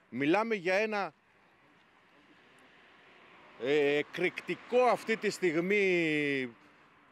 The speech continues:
πρόβλημα που υπάρχει, γιατί είχαμε τις τρεις προηγούμενες χρονιές, οι οποίες οι τιμές ήταν εξευτελιστικές λόγω covid, αρκετές ελιές βγήκαν από τις κάβες και ελοποιήθηκαν, άλλες ελιές μέχρι και πεταχτήκανε ακόμα,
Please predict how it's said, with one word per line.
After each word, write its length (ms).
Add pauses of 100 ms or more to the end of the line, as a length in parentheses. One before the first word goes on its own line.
(360)
πρόβλημα 460
που 120
υπάρχει, 400
γιατί 280
είχαμε 320
τις 240
τρεις 220
προηγούμενες 600
χρονιές, 460 (360)
οι 120
οποίες 520 (200)
οι 140
τιμές 540
ήταν 280
εξευτελιστικές 1080 (100)
λόγω 460
covid, 280 (480)
αρκετές 560
ελιές 300
βγήκαν 280
από 80
τις 140
κάβες 320
και 100
ελοποιήθηκαν, 800 (440)
άλλες 440
ελιές 480
μέχρι 280
και 120
πεταχτήκανε 720
ακόμα, 400